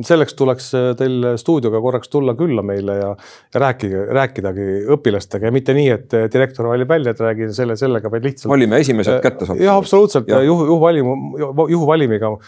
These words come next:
Speaker 1: Et ma arvan, et, äh, noh, mul on nagu, ma lihtsalt nüüd räägin jällegi, kasutades empaatiat, kuidas õpilased võiksid ennast tunda. Ma arvan, et nad on, äh, küllaltki koormatud, äh, nii-öelda õppetööga koormatud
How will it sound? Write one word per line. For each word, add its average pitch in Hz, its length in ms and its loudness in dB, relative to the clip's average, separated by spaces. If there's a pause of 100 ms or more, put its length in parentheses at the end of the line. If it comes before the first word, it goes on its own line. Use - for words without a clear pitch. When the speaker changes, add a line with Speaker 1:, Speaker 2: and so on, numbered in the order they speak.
(200)
Speaker 1:
Et 120 80 -4
ma 151 120 4
arvan, 135 280 2
et, 110 260 -8
äh, 117 380 0
noh, 120 140 -4
mul 139 160 0
on 131 140 -2
nagu, 127 300 -2 (320)
ma 131 80 2
lihtsalt 143 240 -2
nüüd 127 120 0
räägin 131 320 0
jällegi, 127 340 0 (280)
kasutades 127 440 -4
empaatiat, 131 520 0
kuidas 127 320 -2
õpilased 123 420 -2
võiksid 131 300 -2
ennast 120 220 -4
tunda. 110 420 -2 (480)
Ma 135 180 4
arvan, 175 480 0
et 120 120 -4
nad 131 160 0
on, 127 280 0
äh, 120 480 -2
küllaltki 117 760 0
koormatud, 151 560 2 (1120)
äh, 117 420 2
nii-öelda 120 340 2 (120)
õppetööga 123 480 2
koormatud 143 540 2